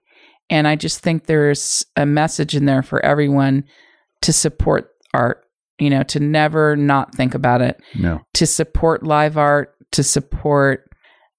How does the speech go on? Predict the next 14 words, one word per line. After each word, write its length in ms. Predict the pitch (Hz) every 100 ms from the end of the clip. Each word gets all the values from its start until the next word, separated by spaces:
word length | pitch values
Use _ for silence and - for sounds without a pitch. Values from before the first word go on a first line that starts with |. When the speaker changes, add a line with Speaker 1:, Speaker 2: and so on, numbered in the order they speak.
| _
Speaker 1:
every 280 | 147 151 156
form 540 | - - 151 147 143 -
of 520 | 135 135 131 - - _ _
creative 460 | - 147 139 135 131
arts 300 | - 131 131
that 160 | 139 -
we 100 | 131
have, 400 | 135 127 127 -
to 360 | - 139 131
give 240 | 123 135 135
it 100 | -
to 80 | 143
our 120 | 127
kids, 640 | - - 131 131 139 -